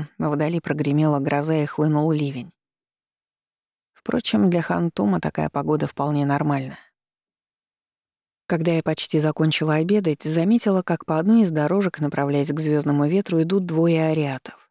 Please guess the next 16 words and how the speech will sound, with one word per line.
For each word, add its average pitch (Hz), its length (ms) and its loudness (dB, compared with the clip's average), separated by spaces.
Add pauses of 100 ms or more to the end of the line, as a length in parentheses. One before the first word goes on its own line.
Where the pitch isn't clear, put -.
(220)
Нардиар 160 600 2
и 147 60 2
Наршархат. 151 880 -4 (800)
Диар 208 300 2
одет 165 300 0
в - 100 -16
тёмно-синий 156 640 0
космический 147 680 -2
комбинезон 147 640 0
с - 120 -10
немного 147 320 -2
блестящими 143 680 -2
от 135 140 -4
влаги 156 320 -2
белоснежными 143 720 0
волосами. 143 680 -4